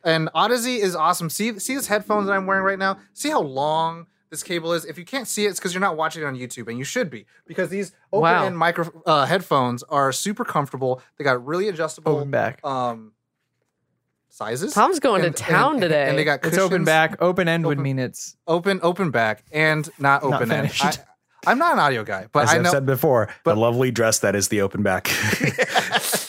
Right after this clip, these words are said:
Speaker 1: Um, but also,
Speaker 4: That's
Speaker 1: if you
Speaker 4: it.
Speaker 1: got sensitive ears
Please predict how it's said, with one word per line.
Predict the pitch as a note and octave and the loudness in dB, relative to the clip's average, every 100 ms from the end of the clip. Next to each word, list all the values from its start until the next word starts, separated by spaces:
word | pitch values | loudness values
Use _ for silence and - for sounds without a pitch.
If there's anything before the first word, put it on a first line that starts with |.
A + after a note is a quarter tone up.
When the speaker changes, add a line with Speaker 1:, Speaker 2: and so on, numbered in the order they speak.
| - - - B3+ - | -6 -8 -4 -6 0
Speaker 1:
Um, | E3+ E3 D#3+ | 4 4 2
but | D3 F3+ - | 0 0 2
also, | A3+ A3+ | 0 2
Speaker 4:
That's | A3+ | 0
Speaker 1:
if | G3 | 0
you | |
Speaker 4:
it. | G#3 | 2
Speaker 1:
got | B3+ A3 | 2 2
sensitive | - A3 A#3 G#3+ A3+ G3 | 2 2 0 -2 -4 -2
ears | G#3+ A#3 A#3 A3 | 0 2 2 0